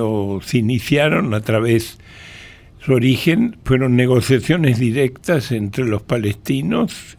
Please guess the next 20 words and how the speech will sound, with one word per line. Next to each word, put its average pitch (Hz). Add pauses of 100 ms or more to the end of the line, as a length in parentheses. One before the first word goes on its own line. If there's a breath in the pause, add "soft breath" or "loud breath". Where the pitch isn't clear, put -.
y 139
los 104
israelíes, 156 (800 loud breath)
que 233
no 262
tuvieron 196
como 123
protagonista 117
a 107
los 104
Estados 110
Unidos. 92
Recién 156
esto 117
ocurrió 151
cuando 104
se 107
suscribió 110
el 113
pri-, -